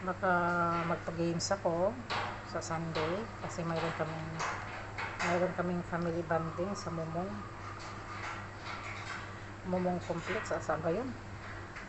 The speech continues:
Basta Mumong yun. Sa mga kapatid sa Balitak.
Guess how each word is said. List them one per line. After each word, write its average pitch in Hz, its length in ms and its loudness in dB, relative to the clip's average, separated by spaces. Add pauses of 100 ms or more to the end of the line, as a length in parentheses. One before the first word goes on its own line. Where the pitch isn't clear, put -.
(140)
Basta 185 240 -2
Mumong 190 560 4
yun. 254 80 -2 (1700)
Sa - 160 -8
mga 170 220 -2 (1080)
kapatid - 400 0
sa - 80 -6
Balitak. 165 520 2